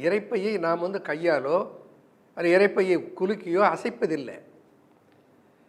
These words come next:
இரைப்பைக்கு உணவு சென்ற பின்னர் அந்த இரைப்பையினுடைய இரண்டு வாய்களும், வெளிவாயும் மேல்வாயும், ஸ்பிங்டர் மசில்னாலே மூடிக்கொள்ளுகிறது. இரைப்பையிலே வந்து சேர்ந்த உணவு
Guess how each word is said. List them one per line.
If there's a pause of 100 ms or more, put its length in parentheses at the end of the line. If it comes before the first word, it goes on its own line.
(240)
இரைப்பைக்கு
உணவு
சென்ற
பின்னர் (1120)
அந்த
இரைப்பையினுடைய
இரண்டு
வாய்களும்,
வெளிவாயும்
மேல்வாயும், (300)
ஸ்பிங்டர்
மசில்னாலே
மூடிக்கொள்ளுகிறது. (1300)
இரைப்பையிலே
வந்து
சேர்ந்த
உணவு